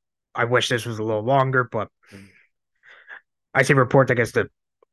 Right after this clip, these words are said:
the Bloodline segment went way past their timing. I guess they were supposed to get twenty-five. They went almost forty. Not complaining that it,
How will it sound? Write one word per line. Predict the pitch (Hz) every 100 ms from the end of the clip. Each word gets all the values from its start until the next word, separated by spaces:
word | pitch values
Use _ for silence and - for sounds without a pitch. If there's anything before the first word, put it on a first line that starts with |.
| -
the | 123
Bloodline | 123 120 123 123
segment | 110 131 117 113
went | 113 107
way | 110 120 117
past | 123 113 107
their | 107
timing. | - 160 156 160
I | 123
guess | 123 -
they | 127
were | 113
supposed | 123
to | -
get | 113
twenty-five. | 131 113 - 117 113
They | 110
went | 175 127
almost | - 135 110
forty. | - - 131 127 135 135
Not | 147 139
complaining | 139 131 123
that | 120 120
it, | 127